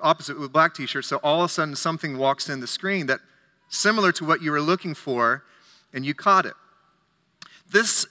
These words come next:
there's a spiritual dimension to me for this conversation because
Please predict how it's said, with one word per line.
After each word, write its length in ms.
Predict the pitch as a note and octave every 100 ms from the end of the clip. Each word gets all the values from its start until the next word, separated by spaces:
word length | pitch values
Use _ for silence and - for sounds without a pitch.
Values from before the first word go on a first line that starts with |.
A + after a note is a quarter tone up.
| -
there's 260 | G3 C4+
a 80 | C4+
spiritual 420 | - - F#3 F#3+
dimension 480 | F3 D3+ D3+ F3+ G3
to 140 | - F#3+
me 260 | G3 G#3+ F3 _
for 260 | - E3
this 140 | D#3 -
conversation 760 | E3 D3 C#3+ D#3 D#3 - C3 - - _
because 760 | E3 D#3 E3 D3+ D3+ D3 -